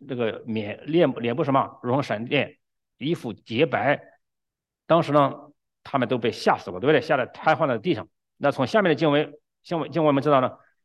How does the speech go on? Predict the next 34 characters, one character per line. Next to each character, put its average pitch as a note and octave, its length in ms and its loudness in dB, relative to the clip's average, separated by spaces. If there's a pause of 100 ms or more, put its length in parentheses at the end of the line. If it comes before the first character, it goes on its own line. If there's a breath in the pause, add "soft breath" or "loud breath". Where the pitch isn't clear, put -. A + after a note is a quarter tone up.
让 E3+ 140 2
他 - 100 -4
们 F3 120 0
更 A3 160 0
吃 - 180 -4
惊 F#3+ 140 0
的 F#3+ 80 2
是 C3 120 -2
什 A#2 80 -2
么？ B2+ 280 -2 (640)
坟 C#3+ 140 0
墓 E3 80 2
里 B2+ 100 2
面 D3 80 0
的 C#3 80 0
耶 C#3 160 -2
稣 C#3+ 60 -10
的 C3+ 80 -2
身 D3+ 120 -4
体 A#2+ 120 -8
不 A2+ 80 -8
见 G#2+ 160 -6
了。 - 120 -18 (680)
你 F#3 100 -2
想 D3+ 160 0
看， - 140 -2
这 G3 80 -2
些 F3+ 100 2
人 C#3+ 80 6
来 D#3 80 6
干 F#3 160 6
什 A2 80 -6
么 G#2+ 80 -4
的？ C3 220 -2